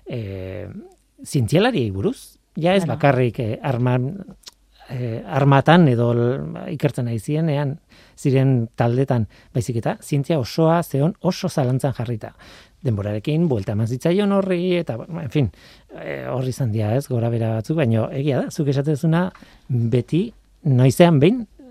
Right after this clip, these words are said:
Speaker 1: eh, oso argi azaldu den kontu bat izan
Speaker 2: Hori
Speaker 1: da,
Speaker 2: da,
Speaker 1: ez?
Speaker 2: eta azkenean hori dena ordenatu beharra ez da, edo demokratizatu imar da zientzia,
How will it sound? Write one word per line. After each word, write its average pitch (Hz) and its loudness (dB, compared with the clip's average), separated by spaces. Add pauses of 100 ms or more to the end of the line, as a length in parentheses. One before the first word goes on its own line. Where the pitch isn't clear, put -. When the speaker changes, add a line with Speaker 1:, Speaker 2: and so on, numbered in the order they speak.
(320)
Speaker 1:
eh, 127 -4
oso 135 4
argi 147 4
azaldu 117 -2
den 101 -4 (100)
kontu 95 -8
bat 87 -10
izan 208 -6
Speaker 2:
Hori 170 -4
Speaker 1:
da, 156 -6
Speaker 2:
da, 156 -8
Speaker 1:
ez? 175 -14
Speaker 2:
eta 185 -14
azkenean 190 -2 (260)
hori 180 -2
dena 180 2
ordenatu 185 4
beharra 170 4
ez 165 -6
da, 165 -2
edo 156 -2
demokratizatu 180 2
imar 160 0
da 151 -2
zientzia, - -6